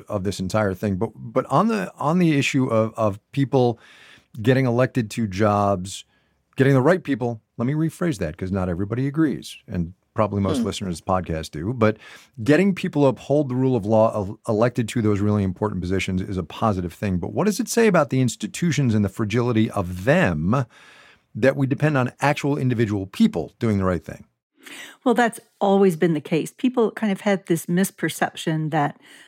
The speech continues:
Speaker 3: the
Speaker 1: Mm.
Speaker 3: Constitution, the paper it's written on, even laws, um, guarantee our stability. Uh,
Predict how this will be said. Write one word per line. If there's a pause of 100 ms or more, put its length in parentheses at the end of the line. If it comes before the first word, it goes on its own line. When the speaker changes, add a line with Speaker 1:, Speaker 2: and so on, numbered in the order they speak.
Speaker 3:
the
Speaker 1:
Mm.
Speaker 3:
Constitution,
the
paper
it's
written
on, (380)
even
laws, (140)
um, (300)
guarantee
our
stability. (800)
Uh,